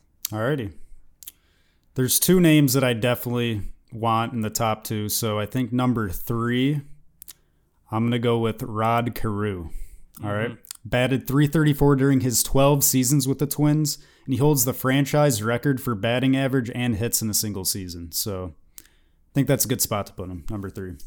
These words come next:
Speaker 2: I like, yeah, I love Rod Carew. He's, he's a,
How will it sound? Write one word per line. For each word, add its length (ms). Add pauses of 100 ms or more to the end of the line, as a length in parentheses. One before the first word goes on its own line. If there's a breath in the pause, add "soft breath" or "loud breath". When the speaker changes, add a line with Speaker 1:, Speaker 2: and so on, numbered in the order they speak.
(120)
Speaker 2:
I 100
like, 280
yeah, 220
I 100
love 300
Rod 220
Carew. 280
He's, 320
he's 280
a, 340